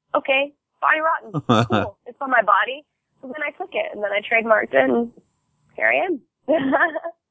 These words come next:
Speaker 2: I mean, was
Speaker 1: But I
Speaker 2: this
Speaker 1: guess it
Speaker 2: always, was this always
Speaker 1: Go
Speaker 2: you
Speaker 1: ahead.
Speaker 2: growing up? I mean, were you always just really, like, you know, just open-minded, or wa-, or was it just one day that you said,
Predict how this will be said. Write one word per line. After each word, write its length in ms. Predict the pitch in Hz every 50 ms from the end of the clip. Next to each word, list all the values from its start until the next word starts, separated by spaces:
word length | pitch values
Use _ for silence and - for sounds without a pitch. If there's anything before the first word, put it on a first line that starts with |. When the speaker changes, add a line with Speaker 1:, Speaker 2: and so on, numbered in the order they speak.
| - 466 440
Speaker 2:
I 60 | -
mean, 200 | 156 170 165 156
was 160 | 139 147 131
Speaker 1:
But 60 | - -
I 40 |
Speaker 2:
this 100 | 180 143
Speaker 1:
guess 80 | - -
it 20 |
Speaker 2:
always, 460 | 135 143 143 143 139 147 139 127 117 - _ _ _ _ _ _ _ _ _ _ _ _ _ _ _ _ -
was 160 | 131 135 120
this 180 | 156 185 170 -
always 340 | 175 165 156 156 139 120
Speaker 1:
Go 60 | - 123
Speaker 2:
you 60 | 135
Speaker 1:
ahead. 80 | 147 123
Speaker 2:
growing 340 | 127 123 127 123 123 120 120
up? 140 | 123 117 -
I 60 | 120
mean, 180 | 120 117 117 110
were 100 | 107 113
you 240 | 104 120 131 123
always 400 | 123 120 120 120 120 120 117 110
just 220 | - 123 113 110 107
really, 340 | 104 107 107 101 101 101 95
like, 280 | 95 95 98 98 98 _ _ _
you 160 | - 101 104
know, 160 | 95 92 95
just 160 | 92 104 104 -
open-minded, 500 | 110 113 107 110 98 98 101 101 120 127
or 80 | 120 113
wa-, 200 | 110 101 131 139
or 120 | - 147
was 160 | 131 143 123 135
it 60 | 131
just 180 | 117 135 -
one 300 | 107 101 117 139 139 120
day 200 | 107 135 123 120
that 180 | 104 101 - -
you 100 | 123 113
said, 320 | 101 - 117 107 101 95